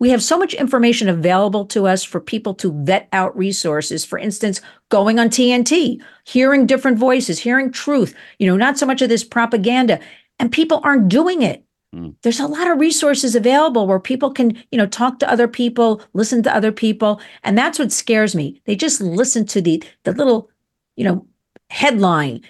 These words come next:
Speaker 2: Yeah.
Speaker 1: and they don't take it any further. I think Donald Trump, what I'd like him, I wish, Chris, he would be out even now. I know we're, we're gearing up for this election, and I think two thousand twenty-four will be in America a very telling year, certainly the most important year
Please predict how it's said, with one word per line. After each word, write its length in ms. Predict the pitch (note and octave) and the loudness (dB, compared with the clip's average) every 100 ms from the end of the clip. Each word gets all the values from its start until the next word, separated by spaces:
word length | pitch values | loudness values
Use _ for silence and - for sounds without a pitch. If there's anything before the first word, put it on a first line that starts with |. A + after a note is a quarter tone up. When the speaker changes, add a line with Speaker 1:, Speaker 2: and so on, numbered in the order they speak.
| _ - | _ -6
Speaker 2:
Yeah. 100 | F#3 | 2
Speaker 1:
and 80 | |
they 80 | F#3+ | 4
don't 240 | G3+ A#3 A#3 | 4 2 2
take 180 | A3+ | 0
it 80 | G#3 | 2
any 220 | G3+ G3 | 2 2
further. 440 | F#3 A3+ A3+ G3+ D#3 - _ - | 0 2 4 4 0 -6 _ -8
I 140 | - | -2
think 240 | C#4+ D#4 B3 | 0 2 4
Donald 360 | B3 B3 C#4 C4+ | 4 4 2 2
Trump, 240 | C4+ C4+ | 0 2
what 100 | C4 | 2
I'd 140 | C4 | 2
like 200 | C4+ C4+ | 2 0
him, 220 | C4+ C4 B3+ - - | 0 -2 -2 -8 -2
I 80 | E4 | 2
wish, 380 | B3+ D#4+ F#4 | 4 4 2
Chris, 280 | - D4 C#4+ | 0 -2 0
he 80 | C#4 | 0
would 140 | B3 | 0
be 160 | G#3+ B3+ | 2 2
out 260 | A#3 A#3 - | 2 0 0
even 280 | D4+ D#4+ C#4 | 0 2 2
now. 260 | B3 G3 | 2 4
I 80 | G3 | 2
know 140 | G#3 A#3 | 4 4
we're, 220 | C#4+ C4+ | 4 2
we're 140 | A#3+ | 0
gearing 420 | A3 F3+ C#4+ D4 | 0 0 2 2
up 120 | C#4 C4+ | 0 0
for 80 | |
this 200 | C4 C4+ | 0 2
election, 560 | C4 C4+ B3+ - F#3+ G3+ - - - | 4 2 2 -2 -2 -4 -10 -20 -2
and 120 | F#3+ | 0
I 80 | G3 | 2
think 280 | A#3+ A3 - _ | 2 2 -2 _
two 180 | - C#4 | -4 0
thousand 320 | C#4 A#3 A#3 | 2 2 0
twenty-four 580 | G#3+ A#3 A3+ G#3+ G#3+ G#3 | -4 0 0 -2 0 0
will 320 | F3 F3 A#3+ | 2 2 2
be 500 | A3+ F#3 B3+ D#3 D#3 - _ _ _ - | 2 0 0 0 -4 -18 _ _ _ -2
in 160 | A3 | 0
America 760 | A3+ A3 G#3 G#3+ A3 G#3+ D3+ - _ | 2 2 4 4 2 0 -4 -4 _
a 80 | F3 | -6
very 460 | D3+ D3+ G3+ A#3+ A#3+ | -2 2 4 4 0
telling 480 | A#3+ A3+ A3 A3 G3+ | -2 0 2 2 2
year, 360 | G3 F#3+ F3+ - _ | 2 2 0 -4 _
certainly 420 | - - - A3+ | -4 0 2 2
the 100 | G3+ | 2
most 220 | F#3+ F#3+ | 2 0
important 500 | F#3 - - B3+ A#3+ | -2 -6 -2 0 2
year 140 | G#3 | 0